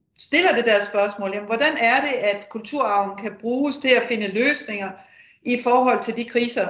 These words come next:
øh, vi står i, øh, lige nu?" Men i det hele taget, så er kulturarven jo en helt essentiel kilde til at finde ud af, hvem vi er, og hvad det vil sige at være menneske, øh, herunder hvordan at, at vi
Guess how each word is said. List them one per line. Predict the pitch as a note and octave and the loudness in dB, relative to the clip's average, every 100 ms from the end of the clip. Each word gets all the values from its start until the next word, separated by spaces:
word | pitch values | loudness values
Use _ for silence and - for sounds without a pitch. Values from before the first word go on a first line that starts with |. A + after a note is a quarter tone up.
| - | -2
øh, | G#3 G3 G3 - | 0 2 0 -4
vi | F#3 G3 | -6 -4
står | - A3+ G#3 - - - | 4 4 4 0 -12 -4
i, | A3+ A3 - - | -2 -2 -6 -4
øh, | G3+ G3 F#3+ | 2 4 4
lige | A3 G3 | 4 2
nu?" | F3+ F#3+ G3 _ _ _ _ | 0 -4 -8 _ _ _ _
Men | G#3 A3+ | 2 4
i | |
det | A#3+ A#3+ | 6 6
hele | D4 C#4+ | 6 4
taget, | C4+ B3+ | 2 2
så | C4+ | 2
er | C4 A#3+ A3+ | 2 2 0
kulturarven | A#3 - C4 G#3+ - G3+ G3+ G3 | -6 -4 -2 -2 0 0 0 0
jo | G3 | -2
en | F#3+ | -2
helt | G3 C4+ A3+ | 0 0 0
essentiel | G3+ G#3+ G3 B3+ B3 - | -2 -4 0 2 2 0
kilde | A#3+ B3+ C#4 | -2 -2 -2
til | - | 2
at | A#3 A3+ | 2 2
finde | G#3+ A#3+ | -4 -2
ud | |
af, | A3+ | 0
hvem | A3 A3+ A#3+ | 0 0 0
vi | A3 | 0
er, | F#3+ A#3 B3+ G#3+ | 2 4 4 2
og | |
hvad | F#3+ A3 | -2 -2
det | G#3 | -4
vil | G3 | -4
sige | A#3+ A#3+ | 0 0
at | F#3+ | 2
være | F#3 | -2
menneske, | F#3 A3+ C4 - F#3+ - _ _ _ _ _ | -2 -2 -4 -6 -8 -8 _ _ _ _ _
øh, | G3+ | -2
herunder | A3+ B3 F#3 A#3 A#3 | 0 2 2 0 0
hvordan | F3 G3 G3+ A3+ | -2 -2 -2 0
at, | A3 - - - | -2 -4 -14 -8
at | G3+ - | -8 -6
vi | G#3 G3 | -10 -10